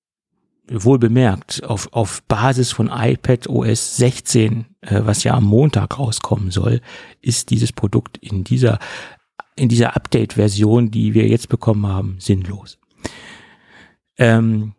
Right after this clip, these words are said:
das ganze Gerät, das iPad Pro zweitausendzweiundzwanzig, ist im Endeffekt designtechnisch, äh, zu neunundneunzig Komma neun Prozent identisch mit dem Vorgängermodell.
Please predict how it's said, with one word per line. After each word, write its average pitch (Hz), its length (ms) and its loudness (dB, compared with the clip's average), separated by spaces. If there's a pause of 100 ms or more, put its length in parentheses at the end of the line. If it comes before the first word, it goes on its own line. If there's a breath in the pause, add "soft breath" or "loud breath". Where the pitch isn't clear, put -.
(120)
das 123 120 0
ganze 185 240 2
Gerät, 120 500 0
das 127 140 0
iPad - 560 -4
Pro 165 380 0
zweitausendzweiundzwanzig, 127 1120 0
ist 113 120 -6
im 120 100 -2
Endeffekt 120 360 -2
designtechnisch, 117 960 2
äh, 113 380 2
zu - 160 2
neunundneunzig 131 500 4
Komma 113 220 0
neun 117 180 2
Prozent 110 400 0
identisch 110 460 2
mit 110 300 0
dem 104 720 2 (800)
Vorgängermodell. 107 1000 0